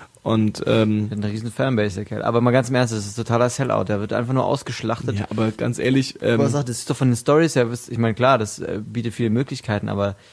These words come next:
Speaker 2: ich finde, es macht so ein bisschen die Magie der alten, dem, des, des Franchises kaputt, meiner
Speaker 1: Ja,
Speaker 2: Meinung nach.
Speaker 1: aber
Speaker 2: Oder was heißt
Speaker 1: Nostalgie
Speaker 2: Franchises?
Speaker 1: Also ich bin, ich bin ganz ehrlich, wenn's scheiß Filme sind, dann guck ich sie mir halt nicht an.
Speaker 2: Ja, aber es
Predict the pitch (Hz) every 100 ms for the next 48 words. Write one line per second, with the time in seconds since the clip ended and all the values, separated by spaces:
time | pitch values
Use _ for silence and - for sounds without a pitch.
0 | - - - 101 143 147 131 143 - 123
1 | 143 147 135 127 113 131 151 101 127 -
2 | 104 104 80 95 113 113 - - 117 -
3 | - 123 120 127 120 110 - - 147 98
4 | 92 - 90 101 113 110 110 120 113 127
5 | 135 135 147 160 110 104 104 - - -
6 | - - - - - - - - 123 123
7 | - 151 135 - 139 123 135 139 123 156
8 | 156 - _ _ _ _ _ _ - 127
9 | 131 156 147 - 175 165 123 127 160 -
10 | _ - 117 131 127 127 117 117 117 120
11 | 147 117 - 131 - 120 120